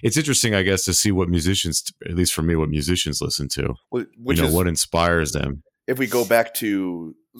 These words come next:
Speaker 2: uh, so a lot of, like, when I was playing music a lot more, or, like, when I was trying to make a career out of it, I would just,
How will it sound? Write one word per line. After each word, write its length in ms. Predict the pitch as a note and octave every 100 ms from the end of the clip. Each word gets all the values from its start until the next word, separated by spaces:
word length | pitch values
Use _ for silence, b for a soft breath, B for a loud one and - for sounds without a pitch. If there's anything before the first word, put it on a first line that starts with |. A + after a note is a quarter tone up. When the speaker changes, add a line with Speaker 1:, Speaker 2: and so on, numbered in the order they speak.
| - -
Speaker 2:
uh, 180 | G#3 F#3+ - _ _
so 180 | - C#3
a 60 | A#2+
lot 240 | B2+ B2
of, 180 | G#2+ -
like, 260 | A2+ F#2+ F#2+
when 200 | A#2 A#2
I 80 |
was 260 | G#2 A2+ G#2
playing 300 | - F2+ E2+
music 380 | E2 E2 F2 - _ _ _ _ -
a 40 |
lot 280 | F#2+ G2 D#2+
more, 400 | G2+ F2+ F2 - -
or, 100 | G2
like, 140 | F#2+
when 80 | G2+
I 40 | F#2
was 120 | -
trying 180 | G#2+ F#2
to 140 | D#2+ -
make 220 | G#2+ F#2+
a 60 | -
career 340 | - G2+ F#2+
out 140 | F2 E2+
of 80 |
it, 160 | E2+ D#2+ _ _ _ _ -
I 100 | G#2
would 120 | G2+
just, 260 | G2+ -